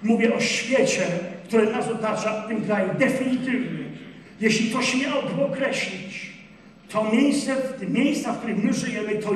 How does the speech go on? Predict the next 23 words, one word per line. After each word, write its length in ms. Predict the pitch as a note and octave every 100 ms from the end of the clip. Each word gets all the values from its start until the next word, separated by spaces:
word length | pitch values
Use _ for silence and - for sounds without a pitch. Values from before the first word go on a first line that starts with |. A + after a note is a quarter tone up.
| -
jest, 300 | C#4 C#4 -
to 80 | G#3
można 360 | G3 C4+ F#3 D#3+
by 220 | F3+ F#3
powiedzieć, 460 | F#3+ F3+ - - - -
że 160 | - G3+
jest 420 | - C#4 C#4 -
to 80 | G#3
pustynia 480 | - - - A3 G#3 - -
również 460 | G#3 D#4+ F#4 - G#3
w 100 | -
porównaniu 460 | G#3 G3+ G#3 G#3 G3+
z 180 | -
innymi 400 | C#4 A#3 - A3
miejscami 540 | - D4 - A3+ G#3 G3+
na 100 | -
ziemi. 280 | F#3+ F#3 - - - - - - - - - - - - - - - - - - - - - - - - - - - -
Więc 200 | B3+ B3+
duchowa 500 | - C#4+ C#4 D4 C4+
pustynia 580 | - - - C#4+ G#3+ -
i 80 | B3
Bóg 320 | C#4+ C#4+ -
mówi, 360 | D4+ - A3+